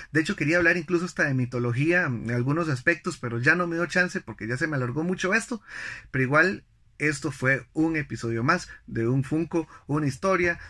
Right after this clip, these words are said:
donde hoy nos agarramos de Maximus Decimus Meridius para hablar un rato de gladiadores y de políticos costarricenses. Espero que les haya gustado este video.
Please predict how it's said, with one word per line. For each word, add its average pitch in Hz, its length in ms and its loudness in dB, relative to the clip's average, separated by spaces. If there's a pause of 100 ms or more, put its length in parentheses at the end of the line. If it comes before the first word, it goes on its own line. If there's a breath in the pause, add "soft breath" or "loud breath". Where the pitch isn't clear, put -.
donde 131 320 2
hoy 143 140 4
nos 160 180 0
agarramos 139 580 2
de 131 100 2
Maximus 165 720 0
Decimus 165 580 0
Meridius 196 640 2
para 131 240 0
hablar 139 240 2
un 151 140 0
rato 151 360 0 (540 loud breath)
de 180 640 4
gladiadores 156 840 4
y 160 80 -2
de 143 160 2
políticos 139 480 -2
costarricenses. 131 800 0 (200)
Espero 175 380 0
que 170 80 2
les 143 100 0
haya 160 200 2
gustado 156 360 0
este 160 240 0
video. 170 420 4